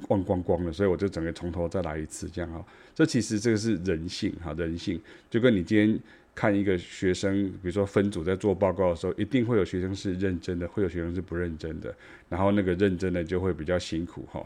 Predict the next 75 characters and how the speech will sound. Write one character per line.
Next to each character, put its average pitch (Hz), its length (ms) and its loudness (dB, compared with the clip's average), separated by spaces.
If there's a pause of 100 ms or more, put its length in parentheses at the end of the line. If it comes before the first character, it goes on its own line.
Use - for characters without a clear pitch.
(160)
那 92 140 -4
他 90 60 0
们 85 120 -2
就 90 140 0
发 95 180 2
明 87 140 0
一 80 60 -2
个 82 100 -2
字 85 140 -4
叫 85 220 2
“能 82 260 2
者 82 240 0
多 92 240 2
劳” 90 260 -2
这 92 60 -6
样， 82 140 -6
然 85 100 -4
后 95 40 -2
不 95 120 -4
认 107 180 2
真 104 120 4
的 92 100 0
人 82 120 -2
就 95 120 2
这 92 100 0
样， 87 100 0 (640)
就 95 120 -2
是 90 320 0 (460)
滥 117 220 6
竽 90 140 0
充 101 220 0
数， 98 260 2
就 98 100 2
混 95 220 0
过 87 160 -2
去 85 180 -6
这 80 120 -4
样 82 80 -2
哈。 85 160 -4
我 - 40 0
们 127 140 6
没 165 100 8
有 156 60 8
办 135 160 4
法 110 60 4
要 117 120 4
求 110 120 0
每 80 180 0
个 85 100 0
人 80 280 0
都 98 160 2
是 95 180 -4
一 85 160 -6
样 90 220 2
的， 80 60 -6
可 87 100 -4
是 101 80 0
我 98 80 2
们 82 120 -4
希 101 160 -4
望 95 160 0 (220)
大 98 160 4
家 92 160 0
都 92 160 2
是 92 140 -6
有 78 120 -4
这 95 120 -2
样 87 100 0
的 78 100 -4
一 78 80 -4
个 82 80 -6
自 78 200 -4
我 87 140 2
要 82 200 -2
求。 - 220 -8